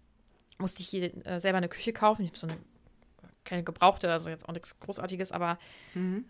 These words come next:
Speaker 1: es war halt ein Geschirrspüler dabei. Und es war eine wahnsinnige Lebensveränderung.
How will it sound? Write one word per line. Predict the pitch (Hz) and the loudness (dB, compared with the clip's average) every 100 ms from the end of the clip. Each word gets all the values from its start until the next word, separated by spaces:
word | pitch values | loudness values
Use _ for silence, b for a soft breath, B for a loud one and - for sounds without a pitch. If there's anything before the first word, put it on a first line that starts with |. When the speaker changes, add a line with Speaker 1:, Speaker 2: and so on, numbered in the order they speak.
| - | -14
Speaker 1:
es | - - | -10 6
war | 190 226 240 240 | 12 12 12 12
halt | 208 233 - | 10 10 4
ein | 190 | 0
Geschirrspüler | 180 240 254 - 190 | 2 6 4 4 2
dabei. | 170 165 170 294 - _ _ _ - | 2 2 0 -2 -4 _ _ _ -8
Und | 180 | -4
es | 180 - | -2 6
war | 180 185 180 220 - _ _ _ _ | 8 8 6 -2 -16 _ _ _ _
eine | 190 185 180 | 2 4 8
wahnsinnige | 202 208 196 190 | 8 8 4 4
Lebensveränderung. | 196 196 190 190 190 220 | 2 2 0 2 2 2